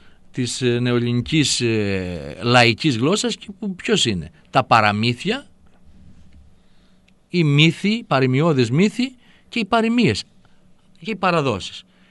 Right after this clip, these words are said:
Δεν ξέρω αν στα βιβλία μας του δημοτικού, δεν το γνωρίζω αυτό το πράγμα, υπάρχουν τέτοια κείμενα που να έχουν σχέση, ας πούμε,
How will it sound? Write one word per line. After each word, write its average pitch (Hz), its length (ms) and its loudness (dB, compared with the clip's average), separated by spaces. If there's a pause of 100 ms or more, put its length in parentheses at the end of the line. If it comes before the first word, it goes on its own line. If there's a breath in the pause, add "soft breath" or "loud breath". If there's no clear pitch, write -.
(120)
Δεν 190 480 -4
ξέρω 156 480 2
αν 151 180 2
στα 120 640 2
βιβλία 120 540 2
μας 98 440 -6 (1300)
του 151 100 0
δημοτικού, 127 600 0
δεν 131 160 0
το 127 80 0
γνωρίζω 104 440 -2
αυτό 92 160 -10
το 87 120 -10
πράγμα, 87 340 -12 (240 loud breath)
υπάρχουν 127 720 0 (400 soft breath)
τέτοια 123 680 0 (260)
κείμενα 104 580 2 (220)
που - 80 -10
να 127 100 0
έχουν 139 220 -4
σχέση, 135 280 -2
ας 120 60 -8
πούμε, 135 160 -6